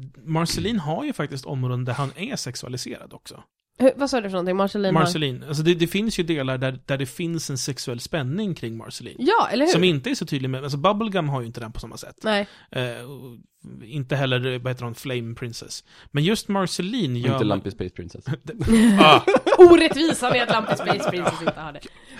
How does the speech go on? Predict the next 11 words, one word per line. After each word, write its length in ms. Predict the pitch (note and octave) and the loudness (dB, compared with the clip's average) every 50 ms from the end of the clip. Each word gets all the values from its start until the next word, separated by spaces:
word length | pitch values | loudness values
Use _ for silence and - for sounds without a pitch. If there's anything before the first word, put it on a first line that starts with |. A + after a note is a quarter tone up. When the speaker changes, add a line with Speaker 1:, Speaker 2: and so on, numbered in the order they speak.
| - - | -6 0
Speaker 1:
Lumpy 440 | D#3+ D#3+ E3+ E3+ D#3+ D3 B2 D#3+ | 6 8 10 10 10 8 6 4
Space 380 | D#3 - - - E3 D3+ C#3 - | 2 4 6 8 8 8 6 4
Princess. 520 | - - D3+ C3 C3 - D3+ B2 A#2+ B2 - - _ | 2 2 2 2 2 2 2 0 0 0 -4 -4 _
Jag 300 | - E3 D3+ D#3 D3+ D3 | 4 6 6 6 6 4
så 360 | - - - A#3 G3 E3 D#3+ | 2 6 8 10 12 12 10
fangirlar 680 | D#3 - - E3+ D#3 D3 C#3+ C#3+ C#3 D#3+ D#3 D3+ D3 - | 10 10 8 8 10 8 6 6 6 6 6 6 8 10
över 140 | - D4 C#4+ | 12 12 12
henne, 260 | - - - - - | 10 8 6 6 6
kan 100 | - - | 8 8
jag 100 | - - | 8 8
säga. 320 | C4+ B3+ D#3+ C#3 C3 - | 8 8 8 6 6 4